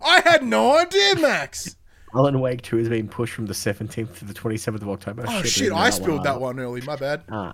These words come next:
Speaker 2: and Assassin's Creed Mirage Goes Gold, release date brought forward to
Speaker 1: Oh, I did that
Speaker 2: October
Speaker 1: one
Speaker 2: fifth.
Speaker 1: too. Oh,
Speaker 2: Mm.
Speaker 1: okay, this is on me. <laughs> My bad. <laughs>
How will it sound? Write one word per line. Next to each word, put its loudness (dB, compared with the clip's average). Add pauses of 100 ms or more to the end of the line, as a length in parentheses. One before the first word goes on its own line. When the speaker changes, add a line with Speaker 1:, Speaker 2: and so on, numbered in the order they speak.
(140)
Speaker 2:
and -6
Assassin's -6
Creed -2
Mirage 0
Goes 0
Gold, -4
release -2
date -6
brought -6
forward -8
to -8
Speaker 1:
Oh, -4
I -6
did 2
that 0
Speaker 2:
October -6
Speaker 1:
one -6
Speaker 2:
fifth. -10
Speaker 1:
too. -2 (320)
Oh, 0
Speaker 2:
Mm. 6
Speaker 1:
okay, 4
this -4
is 0
on 2
me. 2
<laughs> -6
My 2
bad. 4
<laughs> -8